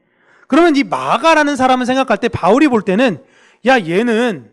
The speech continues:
기회를 줬지만 또 그래가지고 더 큰 문제가 생길 수도 있어."라고 판단을 내린 거예요.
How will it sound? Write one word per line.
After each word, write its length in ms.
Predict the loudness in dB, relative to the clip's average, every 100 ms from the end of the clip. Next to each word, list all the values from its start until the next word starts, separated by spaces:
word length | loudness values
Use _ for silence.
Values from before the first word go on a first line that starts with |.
| _ _ -8
기회를 340 | -2 0 2
줬지만 560 | 0 -2 2 2 2 2
또 180 | 2 4
그래가지고 460 | 0 0 -2 -6
더 180 | -8 -8
큰 200 | -4 -2
문제가 300 | 0 2 4
생길 240 | 4 2 -2
수도 200 | -2 -4
있어."라고 840 | -2 0 0 0 -6 -4 -4 -2
판단을 440 | -6 -4 -2 -2 -2
내린 300 | -2 -2 -2
거예요. 220 | -6